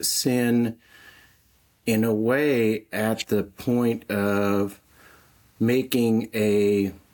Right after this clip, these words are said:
something that's not ultimate, an ultimate thing, and maybe loving that thing too much,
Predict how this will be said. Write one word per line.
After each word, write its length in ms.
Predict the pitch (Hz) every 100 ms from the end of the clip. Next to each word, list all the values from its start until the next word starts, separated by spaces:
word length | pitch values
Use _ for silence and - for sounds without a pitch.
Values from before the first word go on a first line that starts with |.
| _ _ - -
something 380 | - 135 127 110
that's 200 | 104 -
not 240 | 117 123
ultimate, 600 | 110 101 101 98 92 92 - -
an 220 | 107 104 -
ultimate 540 | 120 123 110 92 -
thing, 340 | 107 101 95
and 120 | 95 107
maybe 260 | 117 107
loving 480 | 101 104 117 123 117
that 260 | 110 107 -
thing 340 | 113 110 107
too 220 | - 117
much, 480 | 110 113 113 - -